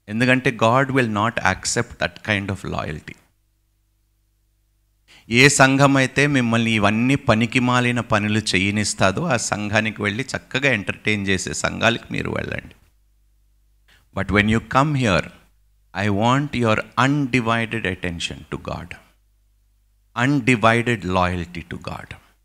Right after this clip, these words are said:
మీరు ఎంత భక్తి చూపించగలిగితే అంత భక్తి చూపించేవారుగా ఉంటే సంఘములో ఉండండి, లేకపోతే దండం పెడతా మీకు. ఎందుకంటే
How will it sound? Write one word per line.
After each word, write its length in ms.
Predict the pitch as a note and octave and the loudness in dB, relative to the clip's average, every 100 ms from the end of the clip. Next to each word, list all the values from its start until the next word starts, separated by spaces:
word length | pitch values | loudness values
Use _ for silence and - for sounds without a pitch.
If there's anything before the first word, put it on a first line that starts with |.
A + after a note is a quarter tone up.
| _ _ _ _ _ _ _ _ _ F#2+ | _ _ _ _ _ _ _ _ _ -2
మీరు 200 | G#2 G2+ | 2 4
ఎంత 420 | F#2+ A#2+ - C3 | 4 2 -2 -4
భక్తి 520 | G#2 F2 G2+ - - | -2 -2 -2 -4 -8
చూపించగలిగితే 1000 | - B2 - G#2+ F#2+ G2 F#2 F2 F2 G2 | -4 -2 -2 -2 -2 -4 -2 -4 -4 -6
అంత 220 | D#2 D#2+ | -6 -6
భక్తి 380 | D#2 D#2 - F#2 | -6 -8 -10 -14
చూపించేవారుగా 1000 | - F2 E2 E2+ - E2+ D#2+ D#2 E2 C#2+ | -10 -10 -8 -12 -8 -6 -4 -4 -4 -6
ఉంటే 360 | D#2 E2+ C#3 | -6 -2 -2
సంఘములో 580 | C#3+ - D#2+ E2 D#2+ D2+ | -2 -10 -8 -6 -6 -8
ఉండండి, 420 | C#2+ - - - - _ - - - - - | -8 -10 -14 -18 -20 _ -20 -20 -20 -20 -8
లేకపోతే 280 | E2 - - | -6 -4 -6
దండం 460 | D#2 D#2 D#2 G2 F#2 | -6 -6 -2 -2 -2
పెడతా 300 | C#2+ - - | -4 -6 -12
మీకు. 240 | - - - _ _ _ _ _ _ _ _ _ _ _ _ _ _ _ _ _ _ _ _ _ _ _ _ _ _ _ _ _ _ _ _ _ _ _ _ _ - | -12 -16 -20 _ _ _ _ _ _ _ _ _ _ _ _ _ _ _ _ _ _ _ _ _ _ _ _ _ _ _ _ _ _ _ _ _ _ _ _ _ -12
ఎందుకంటే 720 | G#2+ C3 C#3+ C#3+ C#3 A#2 C3+ | -2 4 4 4 4 4 0